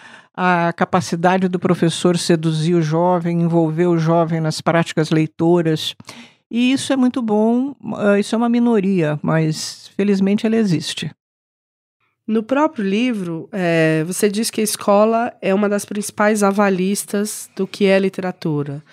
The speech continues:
Speaker 2: Ou seja, a escola serve pra chancelar o que é, o que não é, o que vai deixar de ser, ou, ou vai ser considerado literatura. Eh,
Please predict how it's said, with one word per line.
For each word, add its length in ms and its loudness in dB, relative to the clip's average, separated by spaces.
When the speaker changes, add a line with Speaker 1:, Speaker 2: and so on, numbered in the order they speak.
Speaker 2:
Ou 60 -8
seja, 280 0
a 40 2
escola 360 0
serve 480 2
pra 200 -4
chancelar 1000 0
o 80 -4
que 260 2
é, 460 2
o 60 -2
que 180 -6
não 240 0
é, 280 -2
o 40 -8
que 160 -14
vai 160 -6
deixar 320 -6
de 80 -18
ser, 500 -4
ou, 460 -10
ou 60 -10
vai 240 -4
ser 340 -4
considerado 600 -2
literatura. 680 -10
Eh, 640 2